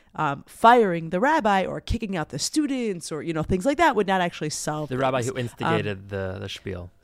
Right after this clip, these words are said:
Speaker 1: Yeah, exactly. Um, and the update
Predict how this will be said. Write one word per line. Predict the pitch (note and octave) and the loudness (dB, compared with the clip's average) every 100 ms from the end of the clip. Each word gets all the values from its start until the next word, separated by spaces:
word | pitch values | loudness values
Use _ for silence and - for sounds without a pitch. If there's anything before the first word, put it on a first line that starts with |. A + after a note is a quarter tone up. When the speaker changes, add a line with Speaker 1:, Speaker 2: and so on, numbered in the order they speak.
| _ _ C#3+ G#2 | _ _ -20 -4
Speaker 1:
Yeah, | F#3 - | -2 -2
exactly. | - F3 E3 D3 - D3+ - - - | -4 -2 -2 -2 -8 -10 -12 -20 0
Um, | F3 E3+ D#3 D3+ C#3+ _ _ _ _ _ _ - | 2 2 0 -6 -14 _ _ _ _ _ _ -2
and | F3 E3+ E3 D#3+ E3 _ _ _ _ | 0 2 0 -2 -8 _ _ _ _
the | D#3+ F#3 | -4 0
update | - A#3+ - F#3+ E3+ | 4 4 4 0 0